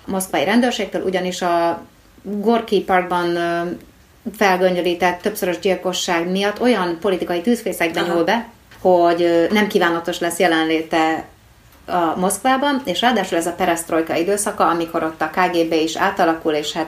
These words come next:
Speaker 1: pont rossz helyen van Renko, és annyira ellehetetlenül, hogy az országban mindenféle alkalmi munkákat kell vállalnia, tehát még bujdokolnia is,
Speaker 2: Kemény.
Speaker 1: bujdokolnia kell a K G B
Speaker 2: Aha.
Speaker 1: elől, mert ha megtalálják, akkor szerzett egy-két ellenséget.
Speaker 2: Nagyon pehes.
Speaker 1: És, ö,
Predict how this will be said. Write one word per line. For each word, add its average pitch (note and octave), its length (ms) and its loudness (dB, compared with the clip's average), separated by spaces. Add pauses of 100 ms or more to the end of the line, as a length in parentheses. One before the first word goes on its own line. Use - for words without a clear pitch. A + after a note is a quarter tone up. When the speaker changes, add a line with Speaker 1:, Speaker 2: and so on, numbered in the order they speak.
(100)
Speaker 1:
pont E3 220 -2
rossz E3+ 200 -2
helyen D#3+ 260 0
van D#3+ 120 -2
Renko, A#3 300 0 (480)
és - 140 -4
annyira F#3 600 4
ellehetetlenül, G3 800 0
hogy G3+ 180 0
az F#3 140 0
országban F#3+ 400 0
mindenféle F3+ 440 0
alkalmi F#3 400 2
munkákat E3+ 480 -2
kell F3 140 0
vállalnia, E3 440 2
tehát F#3 200 -2
még G3+ 160 -2
bujdokolnia F3+ 600 0
is, E3+ 140 -2
Speaker 2:
Kemény. F#3+ 300 -10 (120)
Speaker 1:
bujdokolnia F#3+ 580 2
kell G3 140 -2
a F#3+ 80 0
K - 40 -10
G E3+ 240 2
B - 20 2
Speaker 2:
Aha. F3 120 2
Speaker 1:
elől, G#3 200 2
mert F3+ 160 -4
ha F3+ 60 -6
megtalálják, E3 460 -4
akkor E3 360 -4 (440)
szerzett F#3 400 0
egy-két F3+ 300 -2
ellenséget. C4 540 0
Speaker 2:
Nagyon F#3+ 180 -8
pehes. G3 340 -16 (220)
Speaker 1:
És, A3+ 360 4
ö, A3 120 4